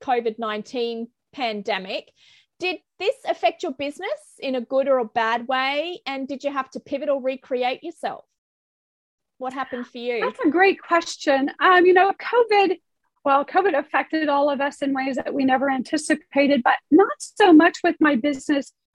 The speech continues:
Speaker 2: because I'm primarily virtual. I do have some clients locally, but what covid did for me was it gave me more time at home to devote to getting my business, my entity created through my state and all the other things that were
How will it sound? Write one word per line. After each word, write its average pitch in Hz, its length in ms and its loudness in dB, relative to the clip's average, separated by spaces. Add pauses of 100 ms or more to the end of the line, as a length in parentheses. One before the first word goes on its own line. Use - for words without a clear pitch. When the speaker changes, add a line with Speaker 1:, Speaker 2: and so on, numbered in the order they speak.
Speaker 2:
because 294 840 2 (300)
I'm 311 140 6 (240)
primarily 330 680 4
virtual. 269 680 -4
I 311 100 4
do 381 300 4
have 320 460 2
some 285 180 -6
clients 294 400 -2
locally, 311 680 -4 (420)
but 302 360 0
what - 160 0 (180)
covid 370 300 0
did 302 280 -4
for 370 100 -2
me 294 220 0
was 269 240 -2
it 302 180 -6
gave 302 360 -2
me 339 100 8
more 285 240 2
time 285 340 -2
at - 100 -2 (220)
home 269 360 0 (400)
to 320 180 4
devote 269 640 0
to 277 100 -6
getting 285 260 2
my 262 200 0
business, 262 600 -4 (420)
my 262 240 0
entity 330 400 2
created 320 800 4 (320)
through 311 120 4
my 285 200 4
state 320 420 0
and 285 100 2
all 294 120 0
the 285 120 0
other 277 200 -2
things 285 280 -2
that 294 160 -2
were 262 240 -6